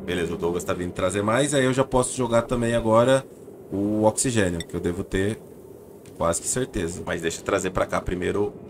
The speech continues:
o hidrogênio. Quanto trouxe pra cá? Um quilo? Por enquanto, um quilo. Acho que o próximo pega as garrafas todas de uma vez.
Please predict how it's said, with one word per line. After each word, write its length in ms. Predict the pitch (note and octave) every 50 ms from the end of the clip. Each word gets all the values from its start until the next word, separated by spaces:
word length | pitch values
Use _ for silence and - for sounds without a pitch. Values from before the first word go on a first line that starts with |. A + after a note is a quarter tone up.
| -
o 100 | - F#2+
hidrogênio. 540 | F#2 F#2 G2+ G2+ F#2+ - F2 D2 D#2+ E2 D#2+ - - - - - - - - - - - - - - - - - - - - - - - - - - - - - - -
Quanto 180 | - D#3 E3 -
trouxe 200 | E3 C#3 A#2+ -
pra 120 | - A2
cá? 120 | - - C#3+
Um 100 | C3 A2+
quilo? 300 | - - - G#3+ D#3+ G#2
Por 120 | - F#2
enquanto, 320 | F#2 E2+ G#2 G#2 G2+ - F2+
um 40 |
quilo. 280 | - - - E2 - - - - - - - - - - - - - - - - - - - - - - - - - - - - - - - - - - - - - - - -
Acho 120 | G#2+ G2+ -
que 60 | C#3+
o 40 | -
próximo 360 | - - B2 C3 - C#3+ -
pega 240 | - C3+ B2+ C3+ C3
as 80 | B2
garrafas 480 | A#2 A#2+ A#2 G#2+ A#2 A#2+ B2 - C3+ -
todas 260 | - A#2+ A2+ A2+ G#2+
de 80 | G#2+ A2+
uma 100 | A2 G2+
vez. 200 | F#2 F#2+ G2